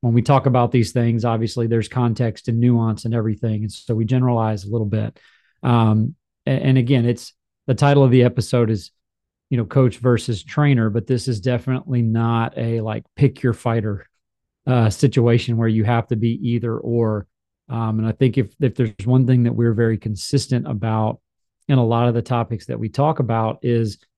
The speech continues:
like, it's, it's, we don't wanna live in sort of this binary world of, like, yes or no, this or that, that a lot of things are spectrum based, that a lot of things are, you know, the, the truth is somewhere in the middle,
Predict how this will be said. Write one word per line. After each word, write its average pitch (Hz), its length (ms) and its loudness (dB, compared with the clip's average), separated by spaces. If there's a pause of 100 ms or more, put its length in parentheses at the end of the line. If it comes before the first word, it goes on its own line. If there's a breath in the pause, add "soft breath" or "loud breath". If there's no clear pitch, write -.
(100)
like, 123 120 -4
it's, 123 240 -2
it's, - 300 -4
we 135 100 2
don't 156 180 4
wanna 139 220 4
live 120 220 2
in 113 120 0
sort 120 200 -4
of 107 120 -6
this 113 140 -4
binary 117 520 0
world 113 360 0
of, 101 100 -4
like, 104 200 -6
yes 113 260 -4
or 113 60 0
no, 110 420 -4 (500)
this 123 340 4
or 127 280 4
that, 104 540 -4 (120)
that 123 160 0
a 120 40 2
lot 117 340 0
of 127 140 0
things 120 420 0
are 110 480 -4 (260)
spectrum 135 500 0
based, 117 420 2
that 117 100 -4
a 110 40 -4
lot 110 220 -2
of 120 120 -8
things 113 340 -4
are, 107 600 -4 (360)
you 131 80 0
know, 113 100 0
the, 113 180 0
the 113 160 -2
truth 139 280 2
is 127 120 0
somewhere 123 300 0
in 110 100 0
the 104 80 -2
middle, 143 540 2